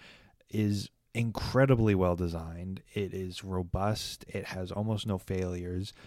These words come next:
but it is also incredibly expensive to produce. Every Volt costs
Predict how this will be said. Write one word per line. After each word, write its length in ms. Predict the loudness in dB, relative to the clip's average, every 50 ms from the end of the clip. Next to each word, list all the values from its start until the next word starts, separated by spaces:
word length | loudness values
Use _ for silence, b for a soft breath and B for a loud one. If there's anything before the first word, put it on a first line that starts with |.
| B B B -2
but 120 | 0 0
it 140 | 2 2 2
is 120 | 2 2
also 340 | 2 0 0 0 -2 -2 -2
incredibly 760 | -2 -2 -4 -4 -6 -4 -2 0 0 0 0 0 -2 -2 -4
expensive 1000 | -8 -8 -6 -8 -6 -2 2 2 2 2 0 -2 0 0 0 0 0 -4 -12 -16 _ -12
to 120 | -6 -6 -6
produce. 760 | -4 -4 -6 -2 0 0 0 0 -2 -8 -16 -16 -16 -16 -18 _ _ _ _ _ _ _ _ _ _ _ -18 _ -4
Every 240 | 0 4 6 6 6
Volt 340 | 8 6 4 4 4 0 -6
costs 500 | -8 -4 0 0 0 0 0 -2 -8